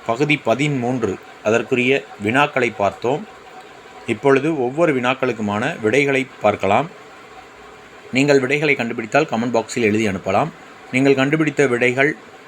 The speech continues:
சரியானதா என்பதனை தெரிந்து கொள்வதற்கு இங்கு கொடுக்கப்பட்டுள்ள விடைகளுடன் ஒப்பிட்டு பார்த்து கொள்ளுங்கள். வாருங்கள், விடைகளை பார்க்கலாம். நண்பர்களே,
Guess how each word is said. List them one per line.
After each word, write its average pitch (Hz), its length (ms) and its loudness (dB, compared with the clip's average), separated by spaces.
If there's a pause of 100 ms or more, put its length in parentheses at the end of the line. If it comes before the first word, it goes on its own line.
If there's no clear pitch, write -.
(380)
சரியானதா 120 720 2
என்பதனை 113 560 0 (1700)
தெரிந்து 135 280 0
கொள்வதற்கு 113 640 0 (840)
இங்கு 120 240 0
கொடுக்கப்பட்டுள்ள 143 680 2
விடைகளுடன் 117 540 0 (200)
ஒப்பிட்டு 139 380 -2
பார்த்து 117 400 2
கொள்ளுங்கள். 98 500 -2 (580)
வாருங்கள், 123 460 2 (500)
விடைகளை 123 520 2
பார்க்கலாம். 90 420 -2 (2750)
நண்பர்களே, 127 540 2